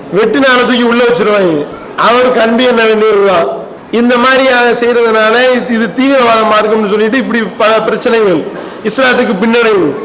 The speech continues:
அதே நேரத்துல இஸ்லாத்தை அழகான முறையில் அவர்களுக்கு எடுத்து சொல்லி ஒரு இந்து சகோதரன் இஸ்லாத்தை ஏற்கிறான்னு வைங்க, இஸ்லாத்தை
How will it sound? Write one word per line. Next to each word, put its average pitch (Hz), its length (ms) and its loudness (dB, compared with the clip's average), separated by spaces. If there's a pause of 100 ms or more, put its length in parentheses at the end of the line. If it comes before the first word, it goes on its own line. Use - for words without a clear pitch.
(280)
அதே 254 160 2 (100)
நேரத்துல 208 360 0 (840)
இஸ்லாத்தை 247 480 0
அழகான 240 300 2 (100)
முறையில் 233 280 2
அவர்களுக்கு 208 400 2
எடுத்து 220 220 -2 (120)
சொல்லி 196 320 2 (580)
ஒரு 254 120 2 (140)
இந்து 254 200 0
சகோதரன் 233 560 0 (260)
இஸ்லாத்தை 302 500 0
ஏற்கிறான்னு 254 420 0
வைங்க, 226 180 0 (600)
இஸ்லாத்தை 277 420 0